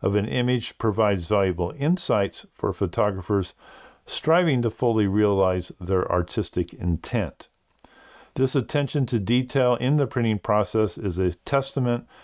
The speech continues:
to the craftsmanship that goes into each piece and how even small differences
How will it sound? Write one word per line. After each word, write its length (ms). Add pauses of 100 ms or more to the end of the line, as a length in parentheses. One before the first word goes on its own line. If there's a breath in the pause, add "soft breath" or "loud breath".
(120)
to 140
the 100
craftsmanship 760
that 200
goes 240
into 320
each 360
piece 400 (300 loud breath)
and 140
how 200
even 360
small 500
differences 800